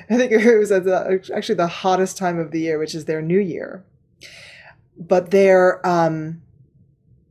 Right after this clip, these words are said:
seeing the people who, there, you know, many people who were sitting who were obviously not monastics, like myself, I was not a monastic in the, that tradition. And,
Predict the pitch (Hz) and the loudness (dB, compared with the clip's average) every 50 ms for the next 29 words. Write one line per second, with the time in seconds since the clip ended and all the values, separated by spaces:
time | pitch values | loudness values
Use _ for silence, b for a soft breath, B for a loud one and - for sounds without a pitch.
0 | _ _ _ b b b b b b _ - - - 277 269 302 330 311 269 247 | _ _ _ b b b b b b _ -14 -8 -6 -4 -4 -2 -2 -2 -2 -4
1 | 247 - 247 254 254 269 254 233 220 233 220 202 190 190 190 190 190 196 190 196 | -4 -4 -6 -4 -2 0 0 0 2 4 6 6 6 6 4 4 4 2 2 2
2 | 208 208 220 208 214 208 202 202 185 180 196 185 180 180 180 180 - - - 220 | 2 2 2 0 0 0 0 2 2 4 4 4 4 4 2 0 -2 0 2 4
3 | 202 190 180 180 180 170 185 185 185 - 170 185 180 190 175 185 196 180 175 175 | 4 4 4 2 2 2 2 2 2 2 2 2 4 2 2 2 2 0 2 0
4 | 165 170 170 156 - - - - 202 175 170 185 214 269 247 - 185 - 160 - | 0 0 -2 -2 -4 -6 -8 -8 -6 -4 -2 0 0 0 -2 -4 -6 -8 -8 -8
5 | - - - - - 170 165 170 - - - - 190 175 156 160 165 - 220 190 | -10 -14 -12 -6 -4 -4 -4 -4 -8 -14 -16 -12 -8 -8 -8 -8 -6 -4 -2 -2
6 | 165 - 208 208 - 180 160 165 170 170 180 160 151 160 160 160 165 156 143 170 | -2 -2 -4 -4 -4 -4 -4 -4 -6 -6 -6 -6 -6 -6 -6 -6 -6 -6 -6 -8
7 | - - 151 - - - B B B B B B B B - 202 190 180 175 170 | -8 -8 -10 -10 -10 -14 B B B B B B B B -4 -2 0 0 0 0
8 | 165 160 156 156 156 151 - - 180 165 117 - - 170 185 208 208 - 180 151 | 0 0 0 0 -2 -4 -4 -4 -4 -4 -4 -6 -2 0 2 2 2 2 -2 -8
9 | 180 190 208 202 b b b b b b b b b b b b - 208 190 185 | -8 -10 -10 -12 b b b b b b b b b b b b -4 0 2 2
10 | 180 180 180 180 180 175 165 - | 2 2 2 2 0 -2 -4 -6